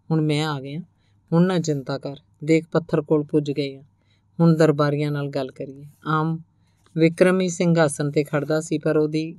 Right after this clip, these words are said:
ਗੈਰ ਹਾਜ਼ਰੀ 'ਚ ਸ਼ੀਰੋ ਦਾ ਹੱਕ ਸੀ ਪੱਥਰ ਉੱਤੇ ਖੜ ਕੇ ਦਰਬਾਰ ਨੂੰ ਸੰਬੋਧਨ ਕਰਨ ਦਾ। ਇਸ ਕਰਕੇ ਸ਼ੇਰਨੀ ਚੜ੍ਹ ਗਈ। ਉੱਪਰ ਖੜ ਕੇ ਸਭ ਵੱਲ ਝਾਕੀ।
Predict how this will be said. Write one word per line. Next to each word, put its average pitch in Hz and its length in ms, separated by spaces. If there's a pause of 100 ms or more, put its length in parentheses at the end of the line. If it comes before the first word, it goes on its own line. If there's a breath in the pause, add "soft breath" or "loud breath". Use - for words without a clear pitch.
ਗੈਰ 151 300
ਹਾਜ਼ਰੀ 143 340
'ਚ 143 140
ਸ਼ੀਰੋ 160 400
ਦਾ 160 140 (100)
ਹੱਕ - 140
ਸੀ - 260 (560)
ਪੱਥਰ 170 260
ਉੱਤੇ 160 240
ਖੜ 156 220
ਕੇ 160 180
ਦਰਬਾਰ 151 400
ਨੂੰ 143 120
ਸੰਬੋਧਨ 147 520
ਕਰਨ 139 280
ਦਾ। 143 120
ਇਸ 147 160
ਕਰਕੇ 160 340
ਸ਼ੇਰਨੀ 143 480
ਚੜ੍ਹ 147 220
ਗਈ। 147 200 (680)
ਉੱਪਰ 170 220
ਖੜ 165 240
ਕੇ 165 140
ਸਭ 185 340
ਵੱਲ 156 320
ਝਾਕੀ। 165 400